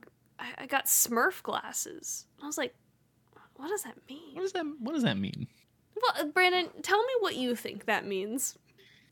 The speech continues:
Speaker 2: So if, if he said, "I got Smurf glasses,"
Speaker 1: Yes.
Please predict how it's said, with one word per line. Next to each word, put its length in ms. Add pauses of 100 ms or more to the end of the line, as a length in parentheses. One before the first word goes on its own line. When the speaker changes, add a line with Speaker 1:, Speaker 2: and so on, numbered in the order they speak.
(140)
Speaker 2:
So 240
if, 340
if 220
he 200
said, 220
"I 160
got 200
Smurf 760
glasses," 640
Speaker 1:
Yes. 580